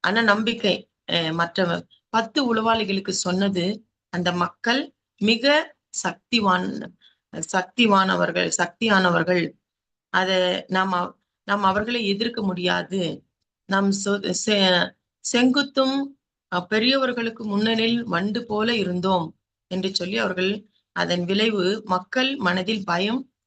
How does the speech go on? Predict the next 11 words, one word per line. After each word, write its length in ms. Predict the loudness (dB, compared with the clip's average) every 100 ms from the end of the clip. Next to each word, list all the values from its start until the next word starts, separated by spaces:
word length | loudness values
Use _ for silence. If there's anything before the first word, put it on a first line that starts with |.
| _ -8
பரவியது. 600 | -4 -2 0 -2 -2 -4 -6 _ _ _ _ 0
அவர்கள் 360 | 2 2 2
கானானுக்கு 580 | 0 0 2 2 0 -4
செல்ல 320 | -8 -4 -2
மறுத்தார்கள். 720 | 0 0 -4 -2 -2 -2 -2 -4 -6 _ _ _ _ _ _ _
அது 160 | -4 0
அவர்களின் 400 | 0 -2 -4 -2
அவநம்பிக்கை 720 | 0 0 0 0 -2 -4 -6 -6 -8 _ _ -8
மற்றும் 480 | -6 -2 2 2 4
தேவன், 440 | 4 4 2 0 0 -8 _ _ _ -4 2
தேவனை 600 | 4 4 4 2 0 -2